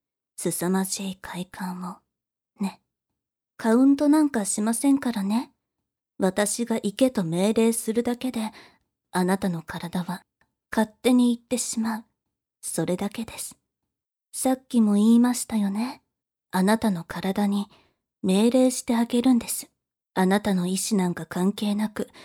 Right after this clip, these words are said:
その発情しきった体に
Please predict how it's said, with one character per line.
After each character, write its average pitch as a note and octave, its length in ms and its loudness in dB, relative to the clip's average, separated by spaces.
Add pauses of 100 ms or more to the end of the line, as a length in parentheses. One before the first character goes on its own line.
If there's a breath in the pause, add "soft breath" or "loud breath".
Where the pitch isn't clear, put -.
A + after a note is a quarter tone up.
(440 loud breath)
そ - 200 -2
の A#3+ 120 4
発 A#3 340 -4
情 C4+ 240 2
し - 160 -4
き D4 120 -6
っ C#4 40 -4
た G#3+ 220 -8
体 A#3 440 -2
に A#3+ 280 0